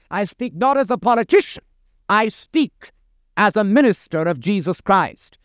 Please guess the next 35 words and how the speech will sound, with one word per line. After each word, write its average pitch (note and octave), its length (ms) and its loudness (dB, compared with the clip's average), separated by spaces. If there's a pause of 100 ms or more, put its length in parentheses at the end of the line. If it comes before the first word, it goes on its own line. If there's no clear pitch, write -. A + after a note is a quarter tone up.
(340)
and D#3 160 -6
I F#3+ 140 0
speak - 640 -2 (340)
for D3 200 -8
the D#3 100 -6
Church E3+ 320 -4
of A#2+ 120 -8
Jesus B2 400 -10
Christ. - 500 -12 (280)
What E3+ 180 -2
we G3+ 100 -2
must A3+ 260 0
do C4+ 160 2
then A#3 220 2
is C#4+ 140 -2
to G#3 120 -6
preserve A3+ 540 0
a A#3 80 -4
sense B3 280 -6
of A3 140 -6
balance. - 640 -2 (340)
Someone A3+ 340 2
has A3 220 0
remarked G#3+ 680 0 (460)
that G3 180 0
in A3+ 140 0
order C#4+ 260 2
to B3+ 120 -6
walk B3+ 640 0
in B3 160 -4
the B3 80 -2
middle C#4 280 0
of A3+ 80 0
the G#3 100 -2
road, G#3 720 0